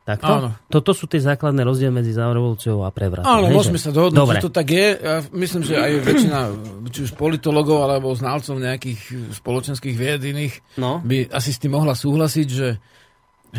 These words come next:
Speaker 2: ja by som to tak, úplne sa to dá zjednodušiť, že dajme tomu, keď tá väčšina ľudí to chce, hej, a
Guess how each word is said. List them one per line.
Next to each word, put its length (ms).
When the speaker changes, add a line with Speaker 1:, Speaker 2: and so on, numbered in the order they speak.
Speaker 2:
ja 160
by 80
som 160
to 140
tak, 180
úplne 280
sa 100
to 120
dá 120
zjednodušiť, 560
že 100
dajme 200
tomu, 180
keď 160
tá 100
väčšina 380
ľudí 220
to 120
chce, 240
hej, 180
a 100